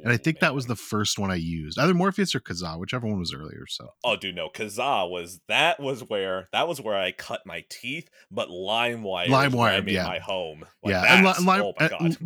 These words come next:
Speaker 1: Li-, I don't know if there was one after LimeWire, but LimeWire was, like, the last one I used.
Speaker 2: There, oh, there is one. There is one. There's, you know how it is. Whenever you get into a podcast, your brain goes blank. But, you know, there's someone who's listening to this. It's like,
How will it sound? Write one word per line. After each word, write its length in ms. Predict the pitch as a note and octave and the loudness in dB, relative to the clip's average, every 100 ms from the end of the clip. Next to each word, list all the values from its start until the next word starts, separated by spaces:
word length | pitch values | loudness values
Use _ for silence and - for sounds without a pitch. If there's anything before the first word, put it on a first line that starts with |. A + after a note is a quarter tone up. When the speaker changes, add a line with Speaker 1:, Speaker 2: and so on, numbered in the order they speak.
| D#3+ | -6
Speaker 1:
Li-, 260 | D#3+ E3+ - | 0 2 4
I 80 | D#3+ | 4
don't 120 | G3 | 4
know 60 | G3+ | 2
if 80 | E3 | 2
there 100 | D3+ | 4
was 120 | A#2 | 4
one 160 | C3 | 4
after 280 | A2+ G#2 - | 4 2 0
LimeWire, 500 | F2 D#2 D#2+ E2 E2 | -4 -4 -6 -6 -6
but 100 | F2+ | -4
LimeWire 400 | G2 G#2+ G#2+ F#2+ | 0 2 2 0
was, 160 | F2+ E2+ | -2 -4
like, 140 | E2 | -8
the 80 | F2 | -8
last 280 | C#2+ C2+ - | -8 -8 -8
one 100 | B1 | -10
I 60 | |
used. 260 | A#1 A#1 - - - - - - - G2 F#2+ G2 F2+ | -12 -12 -12 -14 -20 -18 -18 -18 -16 -14 -12 -12 -12
Speaker 2:
There, 320 | G2+ B2+ D3 G2 - | -8 -4 -4 -6 -14
oh, 760 | C#3+ A#2+ A#2+ A2 A2 G#2+ G#2 G2 E2 | -14 -12 -10 -10 -8 -6 -6 -6 -4
there 280 | B2 B2 A#2+ | 0 2 2
is 420 | G#2+ G#2+ G2+ F#2 | 0 -2 -2 -8
one. 360 | F2+ F2 E2+ | -8 -8 -6
There 260 | F2 A2 A2 | 0 2 0
is 440 | G2 G#2 A2 A2 - | -2 -4 -4 -4 -4
one. 320 | B2 C3 C3 | -4 -4 -2
There's, 320 | A2 G2+ F#2+ - - - - | 0 0 -2 -12 -20 -20 -8
you 140 | A2+ | -2
know 140 | C#3+ E3 | 0 2
how 200 | F#3+ G#3 | 2 2
it 100 | G#3+ | 2
is. 300 | G3+ D#3+ B2+ | 0 -2 -4
Whenever 280 | A#2 B2 | -4 -4
you 160 | B2+ B2 | -4 -4
get 120 | C3 | -4
into 200 | C3 C#3 | -4 -4
a 80 | C3+ | -2
podcast, 480 | D3 B2 - G2 - | -2 -2 -2 -6 -6
your 100 | G2+ | -10
brain 300 | F2+ G#2 G2 | -8 -8 -2
goes 200 | G2+ G2 | -2 -2
blank. 380 | - F#2+ F2 - | -6 -8 -6 -6
But, 140 | G#2 - - - | -6 -8 -16 -6
you 100 | D#3+ | 0
know, 140 | F3+ - D3+ | 0 -2 0
there's 240 | F#3 F#3 | 0 0
someone 720 | - A3+ B3 A#3+ G#3 F3 D#3+ | -4 -4 -4 -6 -8 -8 -6
who's 340 | D#3 C#3 A#2 | -4 -4 -4
listening 400 | A2 G#2+ G2 F#2 F2+ | -8 -10 -12 -14 -14
to 100 | G2 | -12
this. 240 | G2 - | -12 -12
It's 120 | G#2 | -6
like, 240 | D3 C#3+ | -2 -2